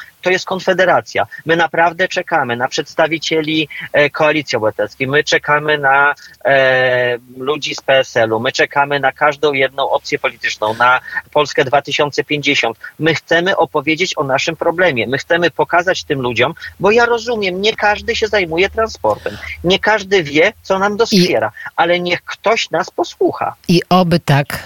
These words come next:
Speaker 2: było, oby państwa głos był wysłuchany, a mówił o tym na naszej antenie Jacek Sokół,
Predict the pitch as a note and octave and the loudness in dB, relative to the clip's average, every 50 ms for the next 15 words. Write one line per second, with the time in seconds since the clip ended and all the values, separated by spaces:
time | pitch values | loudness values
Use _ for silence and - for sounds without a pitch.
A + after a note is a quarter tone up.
0 | - - - C3+ C3 A#2 D#3+ F3+ F#3 F3+ E3+ D#3+ D3 D3+ D3 - D3+ D3+ D#3 - | -12 -6 -2 -2 0 2 4 4 4 4 4 2 2 0 0 0 0 0 0 -2
1 | - - C#3+ C3 A#2+ - C#3+ C#3+ B2+ A#2+ - C3 B2+ C3 D3 F#3 F#3 - E3 D3+ | -2 -2 -2 -2 0 2 0 0 0 0 0 0 0 2 2 2 2 2 0 0
2 | - - D3 C#3+ C#3+ C3+ C3 C3 - _ - - - - C#3 C#3 C3+ C#3 E3 F3 | 2 2 2 4 4 2 0 -2 -4 _ -20 -12 -4 0 2 4 4 4 4 4
3 | E3 D#3 D3 - F2+ D3 - - C#3 C#3 C3 C3 C3+ C#3 C3 - C#3+ B2+ B2+ C3 | 4 2 2 2 2 0 2 2 2 2 2 2 2 0 0 0 0 0 0 0
4 | B2+ - D3 C#3 C#3 C3 A#2+ B2 C3 - _ - D3+ F3+ G3 - - F3 - - | 0 0 0 0 2 0 -2 -4 -6 -10 _ -2 -2 -2 0 0 -2 -2 -2 0
5 | - C#3+ B2 - - - - C3+ | 0 0 0 -2 -6 -8 -8 -8